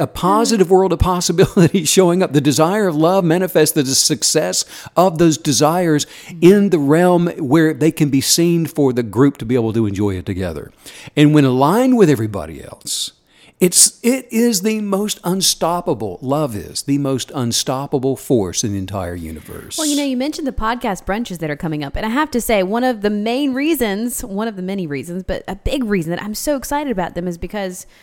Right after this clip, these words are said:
Speaker 2: you know, just working on, on a huge positive project with others collectively, it can be one of the most rewarding things, experiences in life.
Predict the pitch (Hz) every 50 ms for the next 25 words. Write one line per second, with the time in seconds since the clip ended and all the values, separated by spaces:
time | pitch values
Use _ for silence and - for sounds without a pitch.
0 | _ _ _ - 277 269 247 247 226 208 202 196 214 240 277 320 - 311 269 226
1 | - - 202 208 202 - - 185 214 202 190 180 180 180 - - 269 262 254 254
2 | 240 214 - - - 233 226 233 240 220 208 190 - - 202 202 214 208 185 170
3 | - 185 - - 190 196 185 180 - - - 185 180 180 196 247 269 - - 190
4 | 151 147 147 135 - - - 90 - _ - - 220 196 - - - - _ _
5 | _ _ _ - - 233 233 220 196 262 294 320 277 190 175 180 190 196 190 190
6 | 185 185 185 - - 180 170 175 202 220 240 254 262 214 165 156 151 - 175 170
7 | 156 131 107 139 - - - - - 214 208 190 175 160 156 - 139 143 139 139
8 | 135 - 65 60 - - - -